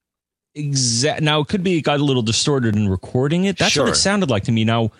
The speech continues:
Speaker 1: why it would be playing without you getting an additional alert? 'Cause typically when you get that sound on your Mac, so if you tell your Mac, uh, or if you go to Find My iPhone or Find My Mac, uh, you know, the control center through a web page, and you say,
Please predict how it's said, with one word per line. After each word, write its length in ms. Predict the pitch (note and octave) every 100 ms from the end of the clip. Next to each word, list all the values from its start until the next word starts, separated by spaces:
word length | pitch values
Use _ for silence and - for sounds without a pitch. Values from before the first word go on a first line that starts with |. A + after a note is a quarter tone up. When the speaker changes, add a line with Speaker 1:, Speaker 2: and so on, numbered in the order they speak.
| _ _ -
Speaker 1:
why 540 | A2+ B2 C#3+ E3+ F3+ -
it 180 | D3+ E3+
would 160 | E3+
be 140 | D3+ C3+
playing 580 | - D#3+ E3+ F3+ C#3 A#2+
without 300 | A2+ B2+ A#2+
you 120 | B2
getting 300 | A2+ A#2+ A2+
an 60 | G#2+
additional 760 | F#2+ - B2+ - B2+ A#2+ A2
alert? 600 | A2 G#2 A2 F#3 B2 D#2+ _ _ _ -
'Cause 140 | C3+
typically 360 | B3+ B3+ - C3+
when 160 | B2
you 80 | B2
get 180 | A#2 -
that 160 | A#2 G2+
sound 520 | - C3+ E3+ G#2 F#2+
on 140 | G#2
your 100 | G#2
Mac, 400 | G#2 D#3+ A2 B2
so 120 | - G#2+
if 100 | G#2
you 80 | C#3+
tell 200 | E3 C3+
your 120 | B2
Mac, 300 | A#2+ A2+ - - _ _ _ _ _ _ -
uh, 80 | G#2+ - -
or 80 | C#3
if 100 | -
you 60 |
go 140 | B2+ D#3+
to 80 | D3
Find 260 | E3 D3
My 140 | C#3 B2+ C3
iPhone 240 | B2+ A#2+ A2+
or 100 | G2+
Find 240 | A#2 G#2+
My 240 | G2+ F#2 - -
Mac, 460 | C#3+ B2+ F#2 - - - -
uh, 220 | F#2 F2+ - _
you 100 | -
know, 100 | G2
the 100 | E2+
control 320 | E2+ F#2+ G3 G3+
center 380 | - F#2+ F2 E2+
through 220 | F#2 F#2+
a 20 |
web 200 | C3+ E3+
page, 280 | - F2+ F2
and 100 | F#2+
you 80 | F#2+
say, 320 | - F#2+ F#2